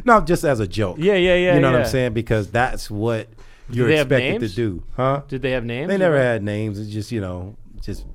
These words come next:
Speaker 1: just playing around with the whole gun issue and stuff like that. But
Speaker 2: Oh, do you call them the guns?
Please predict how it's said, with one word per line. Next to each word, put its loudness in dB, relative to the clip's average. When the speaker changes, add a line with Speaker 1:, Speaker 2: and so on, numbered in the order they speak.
Speaker 1:
just -14
playing -4
around -2
with 2
the -4
whole -4
gun -6
issue -8
and -10
stuff -12
like -12
that. -12
But -6
Speaker 2:
Oh, 4
do -8
you -6
call -2
them -8
the -8
guns? -6